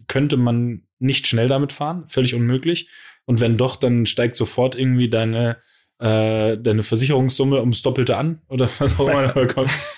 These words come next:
<laughs> dann kommt in die nächste Schadensklasse. Nur wenn man das, wenn man da, wenn man das kauft,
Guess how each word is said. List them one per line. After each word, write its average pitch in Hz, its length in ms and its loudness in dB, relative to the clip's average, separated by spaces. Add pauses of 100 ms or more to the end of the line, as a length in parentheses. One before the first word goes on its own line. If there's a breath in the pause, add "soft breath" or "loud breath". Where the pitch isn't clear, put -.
(160)
<laughs> 151 580 -2 (340 loud breath)
dann 156 160 -2
kommt 131 200 2
in 135 40 2
die 135 60 2
nächste 135 260 2
Schadensklasse. 127 800 2
Nur 131 220 4
wenn 131 100 4
man 120 160 2
das, 113 260 0
wenn 110 120 0
man 117 120 2
da, 113 220 2
wenn 113 140 -6
man 110 100 -4
das 107 240 -2 (580)
kauft, - 480 -2